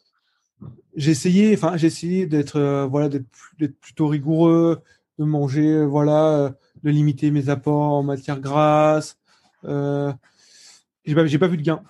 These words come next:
J'ai pas vu de gain. Alors du coup, euh, je suis revenu à des choses qui me vont bien. Enfin, j'essaie de manger le plus varié possible, équilibré. Par contre, je suis pas regardant à, à la quantité. Je suis regardant plutôt à la qualité. J'essaie de manger des,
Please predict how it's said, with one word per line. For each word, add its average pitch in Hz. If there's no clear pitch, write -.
J'ai 143
pas 160
vu 156
de 147
gain. 165
Alors 151
du 147
coup, 165
euh, 147
je 135
suis 143
revenu 143
à 147
des 143
choses 139
qui 147
me 143
vont 143
bien. 190
Enfin, 139
j'essaie 165
de 180
manger 180
le 175
plus 180
varié 170
possible, 180
équilibré. 160
Par 143
contre, 175
je -
suis 131
pas 165
regardant 156
à, 143
à 143
la 143
quantité. 147
Je 175
suis 160
regardant 160
plutôt 185
à -
la 160
qualité. 165
J'essaie 151
de 143
manger 143
des, 139